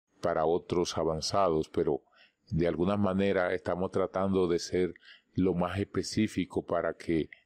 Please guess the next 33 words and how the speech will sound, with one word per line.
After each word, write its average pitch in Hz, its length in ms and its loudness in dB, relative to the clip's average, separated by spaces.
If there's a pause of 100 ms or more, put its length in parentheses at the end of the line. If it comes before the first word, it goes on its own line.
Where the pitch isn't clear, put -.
(140)
todos 92 320 0
podamos 87 480 0
entender 85 640 0 (300)
y 85 140 0
sacar 82 540 -2 (300)
el 87 180 0
mejor 85 320 0
provecho 87 540 2
de 80 200 2
este 78 240 -4
curso. - 520 -4 (260)
Así 101 300 -4
que 120 120 2
muchas 110 360 0
gracias, 95 420 0
mis 87 180 -2
amigos, 95 460 0
y 82 60 -4
como 80 260 -4
siempre 123 420 0
les 85 240 0
invitamos 90 800 0 (380)
a 92 140 -2
que 95 120 0
nos 92 240 -2
visiten 90 540 0
a 85 80 -2
nuestra 87 320 -2
página 90 500 -2
de 85 120 2
Música 90 600 -2
y 110 140 -2
Ciencia, 139 640 0